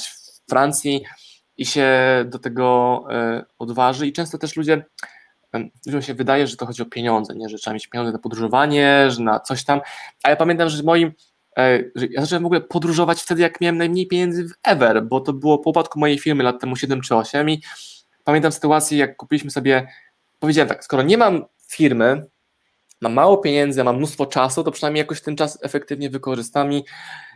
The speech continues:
bilety do Wenecji za osiem złotych, e, mieszkanie w jakimś tanim hostelu, ale jedzenie, wiesz, chipsów na,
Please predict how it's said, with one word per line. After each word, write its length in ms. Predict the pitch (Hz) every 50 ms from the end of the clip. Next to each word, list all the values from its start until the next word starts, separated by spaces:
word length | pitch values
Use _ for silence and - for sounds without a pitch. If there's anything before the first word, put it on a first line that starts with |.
| _ - -
bilety 400 | 117 113 123 143 156 156 156 151
do 120 | 147 147
Wenecji 440 | 127 139 135 143 143 143 - 143 120
za 140 | 113 131 131
osiem 260 | 135 131 - 135 123
złotych, 680 | 117 120 127 135 135 - 143 139 139 139 139 139 - - _ _ _ _ -
e, 280 | 123 123 123 123 123 123
mieszkanie 280 | 127 127 - 156 147
w 0 |
jakimś 180 | 139 143 127 -
tanim 220 | - 143 143 139
hostelu, 600 | 131 - 139 - - - 131 120 127 135 156 156 - - - - _ _ _ _ _
ale 200 | - 123 123 131
jedzenie, 600 | 139 135 131 160 160 165 160 151 151 147 143 139 127 120
wiesz, 240 | 123 120 - _
chipsów 460 | - - 165 156 - - 156 143 139 139
na, 360 | 139 135 131 127 127 127